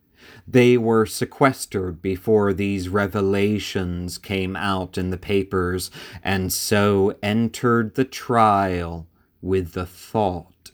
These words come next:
in the back of their minds that the real murderer may have killed again in Fall River, while Lizzie Borden sat in jail.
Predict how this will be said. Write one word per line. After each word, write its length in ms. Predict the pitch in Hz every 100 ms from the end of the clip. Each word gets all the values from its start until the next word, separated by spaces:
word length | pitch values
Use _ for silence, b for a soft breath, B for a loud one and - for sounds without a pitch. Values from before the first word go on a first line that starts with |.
| -
in 200 | 95 87
the 80 | 85
back 500 | - 98 95 92 -
of 160 | 92
their 220 | - 98 104
minds 840 | 107 87 82 85 85 82 82 - - B B -
that 240 | 95 90
the 120 | 92
real 720 | 87 87 95 95 95 92 90
murderer 880 | 92 92 95 95 92 92 92 92 90
may 480 | 92 90 98 107 107
have 380 | 98 113 - -
killed 600 | - 120 113 113 113 110
again 640 | 107 113 104 90 80 - -
in 320 | 95 90 82
Fall 480 | - 92 90 85 85
River, 560 | 90 90 90 82 82 - b b b b b
while 460 | - 87 87 82 80
Lizzie 640 | 82 87 85 78 85 85
Borden 880 | 78 90 92 90 87 76 78 85 - - _ _ _
sat 800 | - - 85 80 85 - _ - -
in 380 | 85 82 85 85
jail. 680 | 80 82 82 - - -